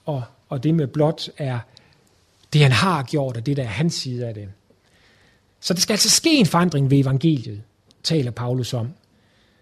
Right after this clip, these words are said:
"Så I forstår, til hvilket håb han kaldte jer, hvor rig på herlighed hans arv er til de hellige, og hvor overvældende stor hans magt er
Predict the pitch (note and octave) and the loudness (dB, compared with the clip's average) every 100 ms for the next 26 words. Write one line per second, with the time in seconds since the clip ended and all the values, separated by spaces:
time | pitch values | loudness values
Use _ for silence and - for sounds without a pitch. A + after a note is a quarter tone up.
0 | - - C#4 C#4 A3+ B3 A3 C#3+ F3 F3 | -8 4 4 6 4 4 4 2 2 4
1 | A#3+ G3 E3+ G3+ D3 D3+ D#3 G3 A3 D#3 | 4 2 2 0 0 -2 0 2 2 0
2 | C3 - D#3 D#3 A#3 A3+ D3 B2+ D3+ G3+ | -2 -4 -2 0 0 0 0 0 0 0
3 | F3 E3+ B2+ - B3+ D4 - - - F#3 | 0 0 0 2 2 2 -2 -8 -6 -2
4 | E3 C#3 D#3+ D#3 - D#3+ C#3 - B3+ C4+ | 0 0 -2 -2 2 2 2 4 6 6
5 | - - _ _ _ D#3+ E3 F3+ D#3 G#2+ | 2 -20 _ _ _ 2 2 2 0 -4
6 | G#2 _ _ - E3 E3 - G3+ A#3 G3+ | -10 _ _ -4 0 0 0 0 2 4
7 | F3+ D3 - G#3 C3+ D3+ B3 C#4 F3 E3+ | 4 2 2 0 0 0 2 2 0 -2
8 | E3+ D3+ | 0 -2